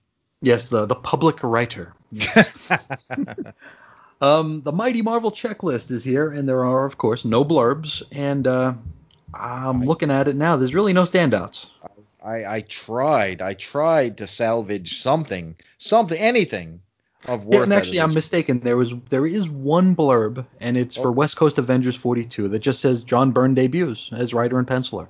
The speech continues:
Speaker 1: and that's,
Speaker 2: Ooh.
Speaker 1: uh, we talked about that last week. But,
Speaker 2: There's,
Speaker 1: uh,
Speaker 2: there's one thing I had question about. There's, there's
Speaker 1: Hmm.
Speaker 2: two comics here that I have no idea what they are.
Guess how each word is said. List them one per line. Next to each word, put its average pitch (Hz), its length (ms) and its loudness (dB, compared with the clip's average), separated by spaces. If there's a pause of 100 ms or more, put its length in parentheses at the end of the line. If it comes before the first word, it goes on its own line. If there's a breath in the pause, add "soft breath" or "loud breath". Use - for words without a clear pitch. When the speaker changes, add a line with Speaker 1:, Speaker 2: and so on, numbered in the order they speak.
Speaker 1:
and 117 120 -6
that's, 117 300 -8
Speaker 2:
Ooh. 127 60 0
Speaker 1:
uh, 120 220 -4 (340)
we 185 80 4
talked 190 220 4
about 170 140 4
that 151 140 2
last 175 320 -4
week. 107 300 -10 (680 loud breath)
But, 123 160 2
Speaker 2:
There's, 120 180 0
Speaker 1:
uh, 123 100 -2 (600)
Speaker 2:
there's 170 160 -6
one 233 360 0
thing 165 160 0
I 127 60 -2
had 123 180 0
question 147 400 -2
about. 87 320 -8
There's, 113 220 -6
there's 240 180 4
Speaker 1:
Hmm. 208 60 0
Speaker 2:
two 202 160 0
comics 190 380 -2
here 143 180 0
that 135 140 0
I 127 100 4
have 123 160 -2
no 123 200 -2
idea 113 300 0
what 104 180 -2
they 92 140 -4
are. 58 260 -8